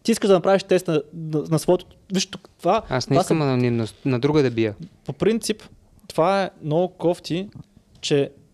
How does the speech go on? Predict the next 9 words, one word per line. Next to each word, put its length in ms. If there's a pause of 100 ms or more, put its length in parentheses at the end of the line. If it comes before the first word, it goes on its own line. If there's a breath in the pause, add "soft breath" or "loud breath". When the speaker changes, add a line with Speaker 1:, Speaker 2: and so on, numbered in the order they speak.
Speaker 1:
ти 320
не 220
можеш 540
да 140
тестваш 520
собствено, 420
мисъл, 200
да 160
тестваш 460